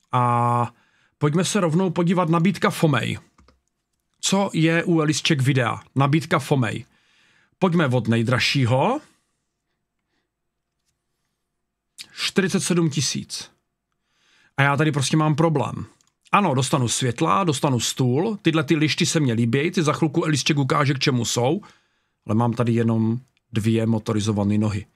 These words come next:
Ta stabilita nebude nic extra. Blbý s tou stabilitou, když ta stabilita není nic extra, drbneš do stolu a všecko se ti rozkýve. Jo, už na vlnách. Jedeme na vlně. Takže, mm, jako,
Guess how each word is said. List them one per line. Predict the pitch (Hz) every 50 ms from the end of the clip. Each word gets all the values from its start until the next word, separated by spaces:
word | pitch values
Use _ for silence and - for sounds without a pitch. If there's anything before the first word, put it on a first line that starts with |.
| _ _ _ _ _
Ta | _ -
stabilita | - - - 120 110 113 110 104 104
nebude | 104 107 101 104 107 101
nic | 98 107 104 - -
extra. | - - - - - - - - _ _ _ _ - - - - -
Blbý | 113 - 151 220 220
s | -
tou | - 214 160
stabilitou, | - - 214 214 247 247 170 123 120 113
když | 113 113
ta | - 127
stabilita | - 175 165 180 185 165 175 156
není | 160 160 156
nic | 147 135 123
extra, | 170 190 - - 147 107 87 - - _ _ _ _ _ _ _
drbneš | 127 135 139 160 131 117
do | 127 104
stolu | - - - 120 113 117 131 175 220 233 - - _ - - - _ _ _ _ _ _
a | - 120
všecko | - - - 123
se | - 131
ti | 127 139
rozkýve. | 131 123 - - - 110 95 82 - _ _ _ _ _ _ _ _ _ _ _ _ _ _ _ _ _ _ -
Jo, | 101 113 131 - - -
už | 139 - - - - - - - _ _ _ _ _ _ _
na | - 120 117
vlnách. | 120 120 107 - - - - -
Jedeme | 107 104 113 120 117 120 120 120 131 131
na | 139 156
vlně. | 165 202 190 151 110 95 - - - - - - - - -
Takže, | - 131 127 120 151 165 165 160 151 151 - -
mm, | - 165 165 165 156
jako, | 156 156 - 185 185 180 175 175 170 170 151 127